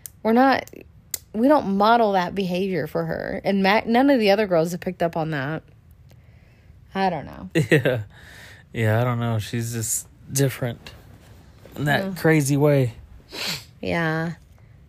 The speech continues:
Speaker 1: So let's talk about different, um, techniques that we've used in our parenting that have been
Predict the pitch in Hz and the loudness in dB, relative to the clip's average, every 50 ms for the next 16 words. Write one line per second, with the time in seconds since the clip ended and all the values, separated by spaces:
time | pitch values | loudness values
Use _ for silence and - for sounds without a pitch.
0 | - - - - 226 226 220 208 202 - - - - - - - 226 226 226 240 | -20 -6 0 4 6 6 6 6 4 4 0 -4 -12 -12 -6 -2 0 2 2 2
1 | 240 - - - - - 277 269 262 - 277 247 247 220 202 202 196 196 190 190 | 0 -2 -6 -6 -2 -2 -2 0 0 0 0 2 4 4 4 4 2 2 0 0
2 | 190 185 - - - - _ _ - _ _ - _ _ - - - 190 175 - | -2 -2 -4 -8 -14 -20 _ _ -20 _ _ -20 _ _ -18 -12 -10 -6 0 0
3 | 202 208 - - 214 208 202 196 202 196 196 196 185 - - - - 175 180 180 | 2 2 2 0 0 0 2 2 2 2 2 0 0 -2 -6 -8 -6 -4 -4 -2
4 | 175 170 170 170 - - - - - - 208 - - 214 214 220 208 - - - | -2 -2 -4 -4 -6 -8 -10 -10 -6 -4 -4 -4 -2 -4 -6 -6 -6 -8 -8 -8
5 | 214 - 208 214 202 190 196 202 208 196 196 196 190 - - - 185 180 170 160 | -6 -6 -6 -6 -6 -6 -6 -4 -2 -2 -2 -4 -6 -8 -8 -8 -6 -6 -6 -8
6 | 165 - - - 190 190 190 196 190 190 - 190 185 185 180 180 180 180 175 - | -8 -12 -14 -10 -8 -6 -6 -6 -8 -8 -10 -10 -8 -6 -6 -4 -4 -6 -6 -4
7 | - 170 160 160 160 165 165 165 165 165 | -4 -2 -2 -2 -4 -6 -6 -8 -10 -10